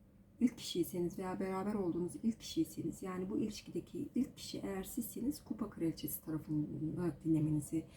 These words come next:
rica ediyorum arkadaşlar lütfen. Ee, ilk bayan, yani başından bu yana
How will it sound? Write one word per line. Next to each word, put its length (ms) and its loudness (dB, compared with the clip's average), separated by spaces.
rica 300 6
ediyorum 400 4
arkadaşlar 580 -2
lütfen. 460 2
Ee, 520 2
ilk 220 10
bayan, 240 4
yani 460 2
başından 500 4
bu 80 6
yana 380 4